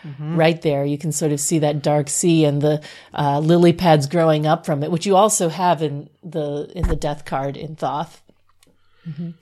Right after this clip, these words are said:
Speaker 2: It's almost like that's what he's churning up from
Speaker 1: Yeah.
Speaker 2: down below.
Speaker 1: Yeah.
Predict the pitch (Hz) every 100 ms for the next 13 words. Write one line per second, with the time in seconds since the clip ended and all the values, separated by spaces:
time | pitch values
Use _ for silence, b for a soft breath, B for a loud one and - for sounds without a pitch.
0 | B B - - 208 190 180 165 143 160
1 | 170 175 160 180 - - 175 156 151 147
2 | 147 - _ _ - 147 185 180 170 160
3 | 160 156 156 147 151 156 190 160 151 143